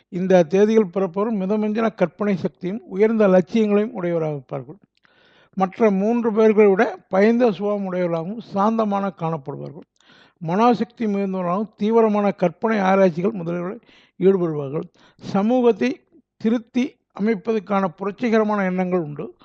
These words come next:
ஆனாலும் இவர்கள் சண்டையும் ரத்தம் சிந்தும் புரட்சிகளை விரும்புவர்கள் அல்ல. பேனா வீரர்கள். ஏமாற்றப்பட்ட போதும் இவர்களுக்கு கோபம் உண்டாகாது. எழுத்து மூலமாக வாய்ச்சண்டை போடுவதிலும் வீரர்கள்.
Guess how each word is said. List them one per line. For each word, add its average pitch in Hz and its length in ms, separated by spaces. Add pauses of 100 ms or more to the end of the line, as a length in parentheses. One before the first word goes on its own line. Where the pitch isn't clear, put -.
(220)
ஆனாலும் 196 440
இவர்கள் 180 240
சண்டையும் 196 540
ரத்தம் 190 340
சிந்தும் 185 340
புரட்சிகளை 170 500 (380)
விரும்புவர்கள் 190 640
அல்ல. 147 200 (120)
பேனா 208 480
வீரர்கள். 180 500 (800)
ஏமாற்றப்பட்ட 202 880
போதும் 214 220
இவர்களுக்கு 190 480
கோபம் 202 360
உண்டாகாது. 156 500 (380)
எழுத்து 208 440
மூலமாக 202 540
வாய்ச்சண்டை 196 640
போடுவதிலும் 175 440
வீரர்கள். 180 520